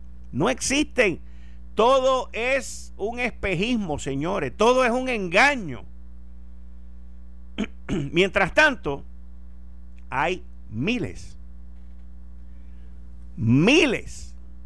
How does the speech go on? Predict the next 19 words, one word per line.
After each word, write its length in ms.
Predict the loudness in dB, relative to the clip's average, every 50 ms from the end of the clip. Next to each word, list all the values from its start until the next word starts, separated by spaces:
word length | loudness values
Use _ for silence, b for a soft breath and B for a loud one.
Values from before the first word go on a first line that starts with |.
| -10 -10 -6
miles 760 | -2 0 2 2 2 2 2 0 -2 -4 -6 -8 -10 -10 -10 -10 -10 -10 -10 -10 -8 -2 2
<clears throat> 360 | 2 2 2 0 -6 -6 -2
de 500 | 0 0 0 0 -2 -4 -4 -4 -4 -4
puertorriqueños 840 | -4 -4 -4 -4 -2 -2 -2 -2 -2 -2 -2 -2 -2 0 0 0 0
y 60 | 0
puertorriqueñas 760 | 0 -2 -2 0 -2 -2 -2 -2 -2 -4 -4 -4 -6 -8 -10 -10 -10 -10 -10 -10 -10 -10 -12 -12 -12 -12 -12 -12 -12 -12 -12 -12 -12 -12 -12 -12 b b b b b b b b b b
en 140 | 2 2 2
sus 200 | 4 2 0 0
casas, 420 | 0 0 0 2 0 0 -4 -8 -8 -10 -10 -10 -10 -10 -10 -10 -10 -10 -10 -10 -12 -12 -12 -12 -12 b b b b b b b b
desempleados, 1000 | b 4 4 4 4 4 2 2 2 2 0 0 2 2 2 2 0 -2 -4 -8 -10 -10 -10 -10 -10 -12 -12 -12 -12 -12 b b b b b b b b b b
con 200 | 0 0 2 2
necesidades 1120 | 2 0 -2 -2 -4 -4 -2 -2 0 2 4 4 4 4 4 2 0 0 -4 -6 -8 -10 -10 -12 -12 -12 -12 -12 -12 -12 -12 -12 -12 -8 -4
apremiantes, 840 | -4 -4 -2 -2 0 0 2 2 2 2 2 0 -2 -4 -8 -10 -10 -10 -12 -12 -12 b b b b b b b b b b
que 160 | 0 2 4
no 240 | 6 6 6 6 6
se 180 | 4 2 2 2
les 120 | 2 2
permite 580 | 2 0 0 0 0 0 -2 -2 0 0 0 0
trabajar 920 | 4 4 6 6 6 6 4 2 4 6 6 6 6 4 0 -2 -6 -10